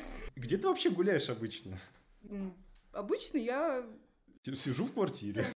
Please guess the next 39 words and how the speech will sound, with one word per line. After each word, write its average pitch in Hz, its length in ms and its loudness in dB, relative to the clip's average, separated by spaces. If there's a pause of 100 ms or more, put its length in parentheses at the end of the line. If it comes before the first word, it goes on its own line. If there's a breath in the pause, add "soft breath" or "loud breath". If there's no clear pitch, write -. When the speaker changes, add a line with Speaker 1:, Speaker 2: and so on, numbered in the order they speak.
(100)
Speaker 2:
И 247 40 -4
на 240 100 -2
самом 339 180 2
деле 277 140 0
я 269 120 2
чаще 277 260 -4
в - 40 -16
центр 277 300 2
езжу, 190 440 -4
но 214 560 -4
вообще 247 320 -4
в 415 60 -12
Коломенском... 247 540 0
Это 233 160 -4
я 294 60 0
просто 302 260 -2
для 247 100 -6
себя 285 220 -2
не 262 120 0
открывала 233 540 -4
раньше, 208 440 -4
но 202 160 -8
Коломенское — 240 680 0
это 214 340 -8
крутое 233 360 -6
место, 202 460 -8
там 214 200 -6
можно, 208 400 -6 (400 loud breath)
ну, 370 100 -4
в - 60 -4
хорошую 240 400 -2
погоду, 208 400 -2
хотя 208 200 -8
в - 40 -10
Москве 208 220 -10
это 196 120 -12
редко, 453 260 -6
это 208 140 -10
плохо, 196 440 -8